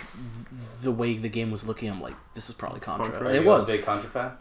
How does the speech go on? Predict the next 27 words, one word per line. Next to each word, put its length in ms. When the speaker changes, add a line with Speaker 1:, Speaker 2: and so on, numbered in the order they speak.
Speaker 1:
Not 400
really, 520
but 200
it 80
was 200
just 200
so, 240
something 500
nice 240
to 80
point 260
out, 280
'cause 180
Speaker 3:
Okay. 80
Speaker 1:
it 20
was 160
there 200
and 80
I 80
saw 240
it 100
and 100
I 40
remember 360
it. 160
Speaker 3:
Mm-hmm. 340
Speaker 1:
Um, 1000